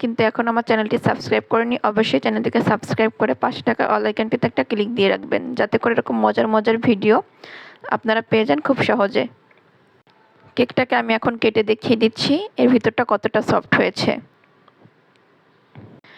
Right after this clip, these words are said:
আর কেক তো সবারই অনেক বেশি পছন্দ, ছোট থেকে বড় সবারই, আর তাও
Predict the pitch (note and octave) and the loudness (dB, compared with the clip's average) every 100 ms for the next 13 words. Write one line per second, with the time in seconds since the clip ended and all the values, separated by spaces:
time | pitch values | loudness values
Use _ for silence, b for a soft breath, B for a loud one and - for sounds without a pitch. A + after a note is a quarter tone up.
0 | B B B _ - A3+ C4 A#3+ - B3+ | B B B _ -4 -2 -2 0 2 2
1 | C#4 A#3 A#3+ A#3 A3+ G#3 A#3+ A#3+ A3+ A3+ | 2 0 0 0 0 0 2 2 0 0
2 | A#3+ A3+ A#3+ - B3 A#3+ A#3 A3 A3 A3+ | 0 2 2 2 2 2 2 2 2 0
3 | A3+ G3 A3+ A#3+ A#3 - | 0 2 0 0 0 0